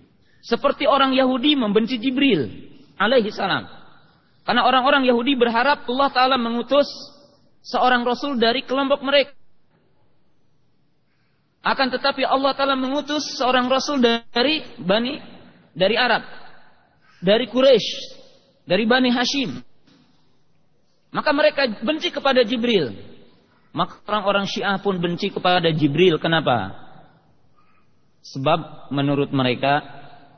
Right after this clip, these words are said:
Jibrilnya salah menyampaikan wahyu. Mestinya kepada Ali,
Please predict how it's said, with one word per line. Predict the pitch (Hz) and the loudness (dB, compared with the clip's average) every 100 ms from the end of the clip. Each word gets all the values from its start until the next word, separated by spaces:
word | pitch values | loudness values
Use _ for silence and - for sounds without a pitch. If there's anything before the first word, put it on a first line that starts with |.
| _ _ _ _ _ _ _ - | _ _ _ _ _ _ _ -10
Jibrilnya | 131 131 135 139 139 | -6 0 0 2 0
salah | 139 131 131 | 0 0 0
menyampaikan | 127 127 120 123 123 120 | 0 -2 0 -2 0 0
wahyu. | 113 107 104 101 - - - _ _ _ _ _ _ _ _ _ | 0 0 -4 -4 -10 -20 -20 _ _ _ _ _ _ _ _ _
Mestinya | 135 - 180 170 | -2 4 4 2
kepada | 165 156 151 | 0 0 2
Ali, | 143 151 | 0 -2